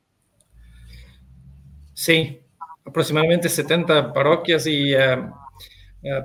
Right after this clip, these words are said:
pastores, eh, em atividade não são tantos, sessenta e pouquinho, porque tem quase dez paróquias vacantes.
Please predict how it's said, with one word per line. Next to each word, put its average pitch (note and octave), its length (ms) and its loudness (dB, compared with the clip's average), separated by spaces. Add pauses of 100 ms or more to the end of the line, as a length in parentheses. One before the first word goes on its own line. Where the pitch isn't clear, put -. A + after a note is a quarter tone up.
(120)
pastores, F#3 580 2
eh, D3 240 2
em D#3+ 160 0
atividade C#3+ 1000 0
não D3+ 220 -6
são E3+ 340 -2
tantos, D3+ 560 -6
sessenta D#3 460 -4
e C#3 220 -2
pouquinho, C3+ 440 -6
porque B2+ 200 -12
tem C#3+ 180 -6
quase D3+ 260 -2
dez D3+ 240 0
paróquias C#3 460 -2
vacantes. B2+ 680 -6